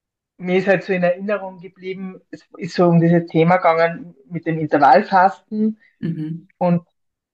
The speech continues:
Speaker 1: wir waren halt mehrere und meine Kollegin hat gesagt, na, sie isst keine Kohlenhydrate und der nächste hat gesagt, ich tue Fasten und der andere hat gesagt, ich isst keine Ahnung,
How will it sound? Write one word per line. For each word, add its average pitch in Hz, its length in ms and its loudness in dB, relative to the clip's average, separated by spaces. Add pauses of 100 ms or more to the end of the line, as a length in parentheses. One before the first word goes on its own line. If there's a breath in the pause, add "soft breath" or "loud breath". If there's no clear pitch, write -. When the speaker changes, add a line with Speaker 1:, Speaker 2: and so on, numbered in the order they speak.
(160)
Speaker 1:
wir 165 160 0
waren 165 180 6
halt 170 160 -2
mehrere 185 720 2
und 170 160 -8 (560)
meine 151 460 0 (720)
Kollegin 185 520 -8
hat 175 140 -2
gesagt, 180 280 -8
na, 151 100 -8
sie 190 280 -12
isst - 160 -14
keine 151 260 -2
Kohlenhydrate 202 840 2
und 175 120 -4 (180)
der 170 80 -6
nächste 165 300 -6
hat 175 60 -14
gesagt, - 240 -14
ich 170 140 -16
tue 160 380 4
Fasten 202 460 0
und 180 180 -2
der 147 100 2
andere 165 280 0
hat 165 80 -2
gesagt, - 260 -12
ich 175 120 -18
isst 175 260 -12
keine 156 260 0
Ahnung, 220 380 2